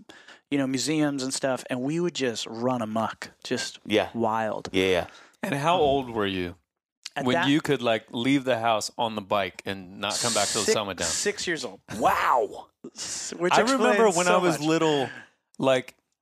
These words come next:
Speaker 3: I had a bike that had one of those little, um, little, like, bags underneath the seat
Speaker 2: Yeah, yeah,
Speaker 3: where
Speaker 2: yeah.
Speaker 3: you could, like, and I would, like, make a sandwich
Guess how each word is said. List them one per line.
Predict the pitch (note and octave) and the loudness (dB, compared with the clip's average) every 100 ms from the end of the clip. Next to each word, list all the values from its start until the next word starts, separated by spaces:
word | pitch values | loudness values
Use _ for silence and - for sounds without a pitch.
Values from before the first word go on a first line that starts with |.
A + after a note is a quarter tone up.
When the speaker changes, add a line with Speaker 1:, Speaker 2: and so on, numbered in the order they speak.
| _ | _
Speaker 3:
I | C3 C3+ | 0 2
had | D3 D3+ | 4 2
a | |
bike | A#2 A2 B2+ C3 - | 2 0 0 0 -4
that | C3+ | -6
had | A#2 B2 A#2 | 0 0 0
one | A#2 | -2
of | A2 | -4
those | G#2+ G2+ A2 | -4 -4 -4
little, | A2 G#2 G2+ - | -2 -2 -2 -4
um, | G#2+ G2 F2+ E2+ D#2+ _ _ - - - | -4 -4 -6 -12 -20 _ _ -18 -18 -6
little, | A#2 A2+ | -2 0
like, | G2+ F#2+ _ _ _ _ | -2 -4 _ _ _ _
bags | - G#2 G#2 C3 C3+ - - _ _ _ - | -2 0 -2 -4 -4 -8 -8 _ _ _ -8
underneath | C3+ C3 C3 C3+ - | -4 -2 -2 -2 -4
the | C3 | -4
seat | - A#2+ B2+ | -2 0 4
Speaker 2:
Yeah, | C#3 | 6
yeah, | C3+ G2+ G2 | 6 2 2
Speaker 3:
where | A#2 | 4
Speaker 2:
yeah. | A#2 | 4
Speaker 3:
you | D3 | 2
could, | C3+ | 0
like, | A#2+ A2 G#2 - _ _ _ | 0 -2 -4 -14 _ _ _
and | C3+ C3+ | -4 0
I | D3+ | 2
would, | F#3 E3+ | 2 2
like, | D#3 C#3 | 0 0
make | A2+ B2 C#3 D3 | -4 -2 -2 -2
a | |
sandwich | D3+ - C#3 C#3+ D3+ D3 - | -2 -2 -2 0 -2 -2 -6